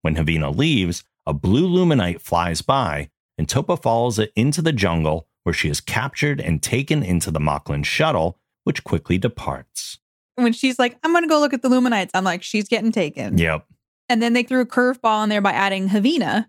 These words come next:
Speaker 1: Mm-hmm.
Speaker 2: And I was like, "Oh, maybe she's not gonna get taken." But she did get taken. <laughs>
Speaker 1: <laughs>
Speaker 2: The blue Luminite thing was interesting 'cause Havina was saying it's rare and it's supposed to bring good fortune.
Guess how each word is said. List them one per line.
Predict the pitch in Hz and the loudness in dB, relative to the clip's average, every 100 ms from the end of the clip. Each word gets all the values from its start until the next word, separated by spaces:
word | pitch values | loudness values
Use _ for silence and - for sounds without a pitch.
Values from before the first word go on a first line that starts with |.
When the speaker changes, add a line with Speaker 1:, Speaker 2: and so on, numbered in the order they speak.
| - | 0
Speaker 1:
Mm-hmm. | 80 | 2
Speaker 2:
And | 90 104 | 2 2
I | |
was | 262 | 2
like, | 269 277 | 2 0
"Oh, | 339 | 2
maybe | 466 571 | 2 0
she's | 554 571 | -4 -4
not | 427 403 - | -2 -2 0
gonna | 539 | 0
get | 302 - | 0 -2
taken." | - 175 175 - 208 233 _ _ | -4 -4 -6 -6 -6 -6 _ _
But | - 220 | -4 -2
she | 233 | 0
did | 202 190 | 0 -2
get | - | -6
taken. | - 196 147 196 254 | -2 -2 -2 0 0
<laughs> | - 151 - - - - - - - 170 - | 2 2 2 2 2 4 2 0 2 -2 -2
Speaker 1:
<laughs> | 110 - - _ _ _ | -6 -8 -14 _ _ _
Speaker 2:
The | 226 254 | 0 4
blue | 277 311 | 4 4
Luminite | 269 254 269 247 | 4 4 4 2
thing | 226 220 | 2 2
was | 208 | 2
interesting | 196 190 202 190 190 | 2 2 0 2 2
'cause | 196 190 180 - _ 214 | 2 2 -2 -10 _ 0
Havina | 226 214 214 214 202 | 2 4 4 4 4
was | 202 - - | 2 -2 -8
saying | - 208 196 185 | 0 2 2 2
it's | 185 - - | 0 -6 -4
rare | 214 220 202 190 214 233 - | 2 4 4 4 2 -2 -2
and | 214 | 0
it's | 196 185 | 2 -2
supposed | - 202 - | -2 0 0
to | |
bring | 190 190 180 | 0 2 2
good | 175 185 | 0 2
fortune. | 220 196 196 - 220 - | 2 2 0 -4 -4 -6